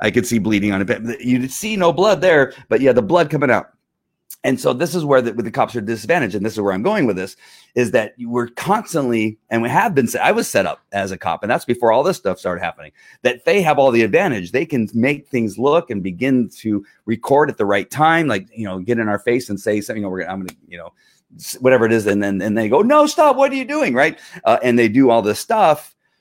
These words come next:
to make it appear as if the cops are being more forceful and, um, inappropriate, uh, because they have all the advantage. They always have the advantage.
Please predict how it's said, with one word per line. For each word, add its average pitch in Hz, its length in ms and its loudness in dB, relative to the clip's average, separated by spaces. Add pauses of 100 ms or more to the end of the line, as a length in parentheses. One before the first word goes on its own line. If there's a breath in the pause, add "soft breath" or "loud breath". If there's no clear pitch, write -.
(180)
to 120 560 4
make 123 340 2
it 110 80 0
appear 190 400 0
as 104 140 0
if 110 160 0
the 104 80 -6
cops 98 340 -2
are 104 60 -2
being 98 240 -2
more 95 240 0
forceful 95 720 -2
and, 95 540 -10
um, 87 480 -8 (240)
inappropriate, 117 840 -2 (340 soft breath)
uh, 104 200 0
because 127 380 -2
they 127 260 2
have 120 220 -4
all 113 180 -2
the 101 120 -2
advantage. 98 600 -8
They 107 140 -4
always 135 260 2
have 92 160 -6
the 82 100 -10
advantage. 78 480 -14